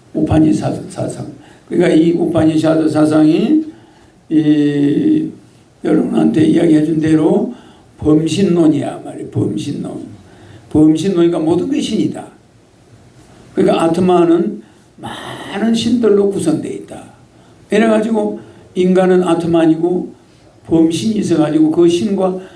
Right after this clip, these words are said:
연계가 있다. 이게 인도의 이슬람이야. 저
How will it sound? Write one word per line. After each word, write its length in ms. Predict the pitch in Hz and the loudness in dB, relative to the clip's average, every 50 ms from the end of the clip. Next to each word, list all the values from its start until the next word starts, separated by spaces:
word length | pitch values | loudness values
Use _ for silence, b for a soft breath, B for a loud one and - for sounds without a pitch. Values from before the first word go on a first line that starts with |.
| B B - | B B -4
연계가 420 | 170 185 190 196 165 165 - - - | 0 2 2 4 4 2 2 0 -2
있다. 420 | - - - - - - - - - - | -6 -10 -12 -14 -14 -14 -14 -12 -6 -2
이게 380 | 185 233 240 247 - - - - - - - - - - - - _ - | -2 0 0 0 -2 -6 -10 -14 -20 -20 -20 -20 -20 -20 -20 -12 _ -2
인도의 640 | 170 170 165 156 156 156 156 147 160 185 185 B B B B B B _ _ | 0 0 2 2 2 2 2 2 2 0 0 B B B B B B _ _
이슬람이야. 720 | - - - - 156 156 160 175 156 139 135 - - - - - - _ _ _ _ _ - - - | -6 -4 -4 0 0 2 2 2 2 2 0 -2 -6 -8 -12 -18 -20 _ _ _ _ _ -16 -8 -4
저 260 | - 151 147 135 | -2 -2 -2 -2